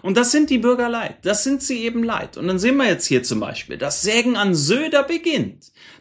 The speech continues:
Denn der einstige Sonnenkönig von Bayern, wie er netterweise ja mal immer wieder genannt wird, sieht wohl offensichtlich nicht mehr so rosig aus. Weil man muss ja dazu sagen und bedenken,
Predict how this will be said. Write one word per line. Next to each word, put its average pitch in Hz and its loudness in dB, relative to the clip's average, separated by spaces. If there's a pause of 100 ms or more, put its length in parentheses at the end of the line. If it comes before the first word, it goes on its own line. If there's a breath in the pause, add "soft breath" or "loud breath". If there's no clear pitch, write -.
Denn 240 4
der 226 6
einstige 220 2
Sonnenkönig 233 -2
von 190 -2
Bayern, 208 2
wie 143 0
er 131 4
netterweise 127 2
ja 117 2
mal 120 0
immer 120 -2
wieder 117 0
genannt 139 2
wird, 165 0 (280 loud breath)
sieht 269 0
wohl 269 0
offensichtlich 240 0
nicht 226 2
mehr 247 2
so 247 2
rosig 277 2
aus. - -14
Weil 190 2
man 220 4
muss 311 2
ja 269 4
dazu 214 -2
sagen 220 -2
und 175 -6
bedenken, 185 -2